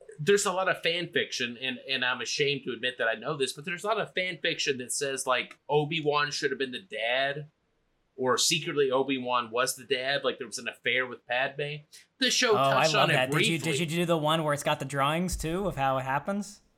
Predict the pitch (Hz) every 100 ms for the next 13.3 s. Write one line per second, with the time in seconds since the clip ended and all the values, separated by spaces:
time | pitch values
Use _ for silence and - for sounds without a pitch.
0 | _ _ _ _ - 120 165 120 120 101
1 | 113 - 127 - 135 143 - 113 170 214
2 | - 131 - 123 120 135 147 147 127 131
3 | 127 120 110 123 120 113 104 104 113 104
4 | 101 - _ - 131 120 107 110 98 -
5 | 143 113 113 - 107 95 110 107 95 98
6 | 98 101 - - - - - - _ _
7 | _ - 151 143 127 113 - _ _ _
8 | _ _ _ _ _ _ _ _ _ _
9 | _ - - _ _ _ _ _ - 208
10 | 190 - - _ _ 156 233 - 240 226
11 | - - 190 247 247 190 214 233 240 233
12 | 240 220 170 139 147 165 151 143 151 143
13 | - 127